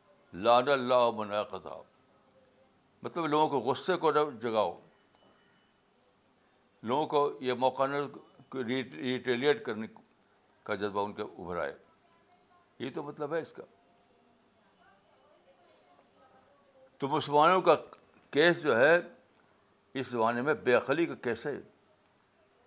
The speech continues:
عقل مند بنیے اور سب، سب، سب چیز ختم ہو جائے گی۔ مثال کے طور پر کہتے ہیں کہ ویسٹ میں اسلاموفوبیا ہے۔ یہ مکمل طور بے عقلی کی بات ہے۔ میں بار بار گیا ہوں مغربی ملکوں میں،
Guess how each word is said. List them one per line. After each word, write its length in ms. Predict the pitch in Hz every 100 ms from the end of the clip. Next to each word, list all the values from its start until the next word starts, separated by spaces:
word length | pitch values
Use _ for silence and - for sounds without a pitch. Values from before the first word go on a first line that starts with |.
| _ _ _ _ _ _ _ _ -
عقل 240 | 101 139
مند 200 | 156 175
بنیے 320 | 131 131 156
اور 160 | 180 175
سب، 100 | 151 147
سب، 80 | 143 -
سب 160 | 143 143
چیز 100 | 131
ختم 220 | 127 117
ہو 80 | 90
جائے 140 | 76
گی۔ 240 | 78 _ _ _ _ _ _ _ _ _ -
مثال 300 | 110 143 151
کے 60 | 139
طور 140 | 135
پر 120 | 131 135 - _
کہتے 280 | 127 123 139
ہیں 80 | 139
کہ 140 | 139 - - _ _ 113
ویسٹ 340 | 139 151 -
میں 180 | 139 139 - _ -
اسلاموفوبیا 800 | 117 120 123 139 107 123 139 139
ہے۔ 80 | - - _ - _ _ _ _ _ _ -
یہ 100 | 139
مکمل 460 | 147 143 165 175 190
طور 180 | 180 156
بے 140 | 117
عقلی 260 | 131 143 151
کی 140 | 139
بات 260 | 113 95 -
ہے۔ 40 | - _ _ _ _ _ _ _ _ _ 123
میں 120 | 135
بار 300 | 98 131 147
بار 200 | 160 165
گیا 180 | 135 127
ہوں 180 | 147
مغربی 340 | 135 117 123 135
ملکوں 320 | 131 113 127
میں، 120 | 151